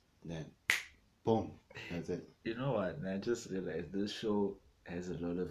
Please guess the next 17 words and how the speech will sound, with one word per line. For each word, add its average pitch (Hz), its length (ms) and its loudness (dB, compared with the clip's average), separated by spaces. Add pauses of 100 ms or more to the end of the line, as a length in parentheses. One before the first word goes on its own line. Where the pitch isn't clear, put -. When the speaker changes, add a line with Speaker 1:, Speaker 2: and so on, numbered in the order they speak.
(160)
Speaker 2:
real 85 180 -2
people's 85 420 -6
names 85 520 -2
<laughs> - 40 -20
in - 80 4
it. - 320 0 (360)
Speaker 1:
Yeah, 107 600 12 (800)
well, 156 480 12
they 143 160 12
might 170 240 12
be 147 80 12
listening. 135 680 10 (440)
I 101 80 2
don't 101 180 8
care, - 200 -2 (320)
but 123 160 12
<laughs> - 1400 10